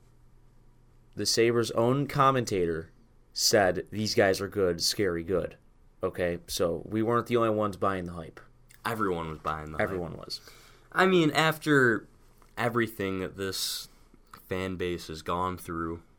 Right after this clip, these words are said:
Speaker 2: over the past seven, eight years or so, I
Speaker 1: You
Speaker 2: mean,
Speaker 1: wanna
Speaker 2: that,
Speaker 1: believe.
Speaker 2: you wanna believe, and I think we all drank the Kool-Aid. They were not, they're not a top ten team in the N H L. I
Speaker 1: No.
Speaker 2: think everyone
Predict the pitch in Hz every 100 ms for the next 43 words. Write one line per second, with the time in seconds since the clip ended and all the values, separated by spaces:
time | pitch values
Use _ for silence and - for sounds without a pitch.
0 | _ - - 90 90 87 - 90 87 -
1 | - - - - 87 90 87 85 - 87
2 | 90 85 80 80 - 87 87 - _ -
3 | - - - - - - 113 131 143 120
4 | 180 117 - - - 131 143 156 160 160
5 | 175 175 101 - - 104 107 107 104 98
6 | - - 117 120 135 123 - - - -
7 | 107 107 101 101 90 98 95 - 90 -
8 | 90 80 80 82 120 131 120 117 120 117
9 | 113 98 - - _ _ _ _ _ _
10 | _ 92 90 82 135 127 123 113 - 95
11 | 92 - - 90 87 85 92 87 80 82
12 | 80 80 - 87 78 80 139 123 95 90
13 | 90 87 85 85 85